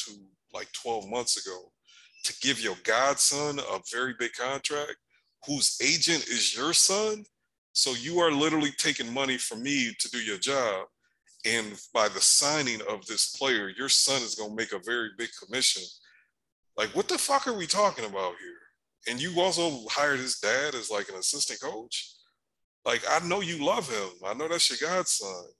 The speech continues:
And your son is his agent, but what type of nepotism shit are y'all running here? I, that's what, how I would feel if I was James Dolan, 'cause that's kinda weird.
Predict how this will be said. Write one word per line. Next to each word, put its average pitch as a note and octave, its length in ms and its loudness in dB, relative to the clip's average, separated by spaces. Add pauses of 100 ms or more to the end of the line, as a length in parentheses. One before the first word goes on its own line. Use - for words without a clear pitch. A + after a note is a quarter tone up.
(320)
And A#2 120 -8
your A#2+ 100 0
son D#3 240 4
is C#3+ 160 -2
his C3 140 -6
agent, A#2+ 440 -4
but A2 100 -6
what - 760 -10
type B3 180 0
of C3 80 -4
nepotism D3+ 560 -2
shit E3 300 4
are D3 80 2
y'all C#3 220 2
running D3 360 -2
here? F#2+ 380 -10
I, D#3 340 2
that's F#3+ 300 4
what, D3 120 0
how C3+ 160 4
I C3+ 160 4
would D#3 140 -6
feel D3+ 220 -6
if C#3+ 100 -6
I D3+ 100 0
was C#3+ 160 -6
James D3+ 280 -2
Dolan, E3 280 -6
'cause E3 140 -12
that's A3+ 180 0
kinda F#3+ 320 -4
weird. F#3 280 -6